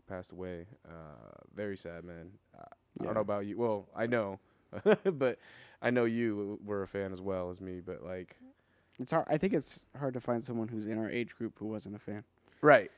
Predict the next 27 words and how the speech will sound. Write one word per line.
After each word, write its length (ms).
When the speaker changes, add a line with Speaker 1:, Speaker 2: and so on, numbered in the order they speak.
Speaker 2:
Because 280
that 160
hit 240
at 120
the 80
perfect 320
time 400
is 160
like 280
Speaker 1:
Well, 100
we 100
were, 180
like, 180
what, 180
in 80
elementary 440
school? 320
Speaker 2:
They 80
made 180
it, 100
like, 220
cool 360
to, 40
like, 320
sing 220
about 260
your 120